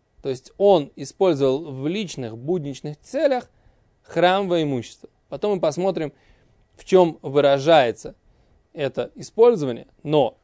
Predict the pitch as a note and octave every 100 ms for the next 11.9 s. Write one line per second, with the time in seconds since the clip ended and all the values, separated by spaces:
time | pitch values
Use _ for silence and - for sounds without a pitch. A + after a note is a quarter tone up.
0 | - G#3 B3+ A3+ - E3 F3+ F3+ F3 D3+
1 | D3 D3 C3+ - _ - - B2+ C#3 D3
2 | F#3 D#3 - _ _ _ _ _ _ -
3 | B2+ A#2+ A#2 B2 _ G3 C#3+ F3 - D#3+
4 | D3+ D#3+ C#3+ B2+ G#2+ - - - - _
5 | _ _ _ _ _ _ _ _ _ _
6 | _ _ - D3+ C#3+ C#3 C3+ C3 C3+ -
7 | C#3+ C3 D3 D#3+ - _ - C#3 D3+ A#2
8 | G2+ B2 C#3+ E3+ _ _ - C3+ C3+ F3
9 | F3+ D3+ - B2 G#2+ _ E3+ E3+ C3+ B2
10 | - B2 C3+ C#3+ D3 C3+ D#3 C#3+ C#3+ B2
11 | - _ _ - - C3 A2 D#3+